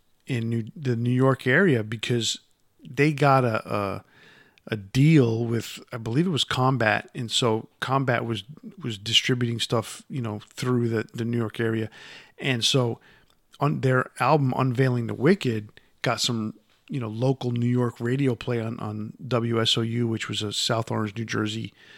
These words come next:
college radio station, big even to this day with playing metal, and they got a little bit of play on, um, on the Heavy Metal from Hell show I used to listen to. So that album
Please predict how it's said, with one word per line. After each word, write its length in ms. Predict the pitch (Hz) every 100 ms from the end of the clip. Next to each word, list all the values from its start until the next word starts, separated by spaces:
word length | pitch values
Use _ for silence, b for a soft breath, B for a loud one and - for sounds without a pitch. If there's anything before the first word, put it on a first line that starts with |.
| B B -
college 380 | 127 113 113
radio 220 | 117 135 120
station, 440 | - 110 - 113 b b b b b - - 113 123 _
big 500 | 135 135 127 113 - _ -
even 240 | 165 127
to 140 | 120 120
this 160 | 120
day 260 | 107 127 131
with 220 | 107 -
playing 280 | 120 113 113
metal, 360 | 131 123 110 B B B -
and 140 | 196
they 60 | 170
got 320 | 165 151 -
a 120 | 117
little 220 | 120 131 127
bit 120 | 123
of 80 | 117
play 220 | - 127
on, 200 | 123 117
um, 260 | 110 104 - -
on 300 | 110 107 104 _ _ _
the 160 | - 131
Heavy 220 | 104 123
Metal 180 | 123 120
from 180 | 113 117
Hell 180 | 123 139
show 240 | - 113
I 40 | 107
used 180 | 110 -
to 60 |
listen 240 | 113 - 110
to. 180 | 117 110 B B B B B
So 180 | - 123
that 460 | 110 135 208 - _ _
album 580 | - 110 107 107 104 120